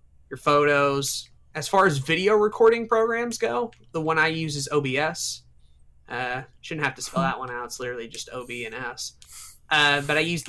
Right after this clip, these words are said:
Speaker 1: that.
Speaker 2: you can use, also use for streaming.
Speaker 1: Yeah, you can use that for streaming. You can use that for recording videos, all sorts of stuff. Typically, O B S is fine-tuned with a lot of features and settings.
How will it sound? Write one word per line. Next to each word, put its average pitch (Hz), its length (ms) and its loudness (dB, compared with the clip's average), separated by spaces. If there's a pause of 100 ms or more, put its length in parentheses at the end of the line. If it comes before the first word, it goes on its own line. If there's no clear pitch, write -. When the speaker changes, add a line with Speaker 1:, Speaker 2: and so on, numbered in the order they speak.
Speaker 1:
that. 156 60 8
Speaker 2:
you 156 80 2
can 156 140 2
use, 196 280 8
also 190 400 6
use 170 240 6
for 160 140 2
streaming. 156 640 4
Speaker 1:
Yeah, 135 240 0
you 147 120 -8
can 185 120 0
use 180 160 0
that 170 200 2
for 139 100 -4
streaming. 175 640 -2
You 151 100 -8
can 160 140 -10
use 147 160 -4
that 139 240 -2
for 147 100 -6
recording 135 560 -4
videos, 147 840 -2 (460)
all 139 180 0
sorts 127 260 -6
of 123 60 -8
stuff. 127 420 -4
Typically, 185 400 0
O 147 80 2
B 139 100 2
S 135 260 -4
is 127 180 -10 (260)
fine-tuned 139 480 -4
with 127 100 -10
a - 20 -8
lot 131 200 0
of 127 80 -12
features 139 420 -6
and 123 120 -16
settings. 143 480 -2